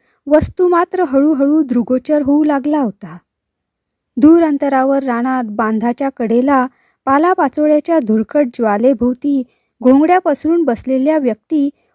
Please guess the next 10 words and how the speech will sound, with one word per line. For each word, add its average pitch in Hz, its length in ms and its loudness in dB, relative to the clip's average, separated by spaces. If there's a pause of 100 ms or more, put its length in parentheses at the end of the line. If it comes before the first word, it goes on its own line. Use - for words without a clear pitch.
(100)
उमाला 349 480 2
खिडकीतून 311 720 -2
अस्पष्टपणे 311 920 -2
दिसत 262 400 0
होत्या. 180 340 -8 (1200)
समोरच्या 226 540 0
एका 220 220 -6
नांगरलेल्या 208 720 -2
वावराच्या 208 500 -2
कडेला 214 440 -4